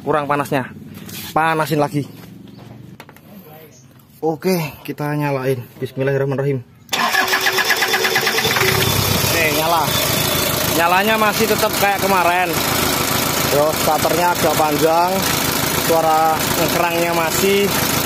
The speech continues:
Ini kayaknya indikasi metal jalannya kena, yo. Tapi kita belum tahu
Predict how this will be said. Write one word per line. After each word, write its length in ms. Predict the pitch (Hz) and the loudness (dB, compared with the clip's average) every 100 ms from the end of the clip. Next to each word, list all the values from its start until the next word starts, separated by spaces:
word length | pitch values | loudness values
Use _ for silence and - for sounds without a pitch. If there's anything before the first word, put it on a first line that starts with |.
| - - - - - - | -2 -2 -2 -2 -2 0
Ini 240 | 175 175 202 | 2 2 2
kayaknya 560 | 196 190 190 202 202 | 2 2 2 2 2
indikasi 480 | 190 170 175 170 190 | 2 2 2 2 2
metal 320 | 190 180 185 175 170 | 2 2 2 2 0
jalannya 480 | 147 151 165 180 185 - - - | 2 2 2 0 0 -2 -2 0
kena, 320 | 170 175 147 135 - - | 2 2 0 -2 -2 0
yo. 240 | 135 131 131 127 - - - - - 139 | 2 2 2 0 0 -2 -2 -2 0 0
Tapi 160 | 147 | 2
kita 160 | 175 185 | 2 2
belum 240 | 165 160 | 2 2
tahu 240 | 156 160 | 4 4